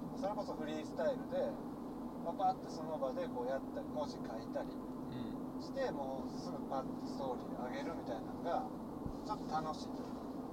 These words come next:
Speaker 2: うーん。
Speaker 1: まあまあ、二十四時間しか見れないし、なんか、かといって、その、アーカイブにして、なんか、どこどこ行っ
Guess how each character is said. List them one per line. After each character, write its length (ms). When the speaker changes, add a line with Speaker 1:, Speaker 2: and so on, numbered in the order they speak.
Speaker 2:
う 20
ー 560
ん。 40
Speaker 1:
ま 80
あ 20
ま 100
あ、 60
二 160
十 100
四 160
時 80
間 240
し 80
か 80
見 120
れ 120
な 80
い 160
し、 140
な 80
ん 60
か、 180
か 60
と 100
い 60
っ 40
て、 100
そ 140
の、 320
ア 160
ー 60
カ 100
イ 100
ブ 140
に 160
し 100
て、 80
な 80
ん 80
か、 180
ど 80
こ 140
ど 100
こ 140
行 80
っ 20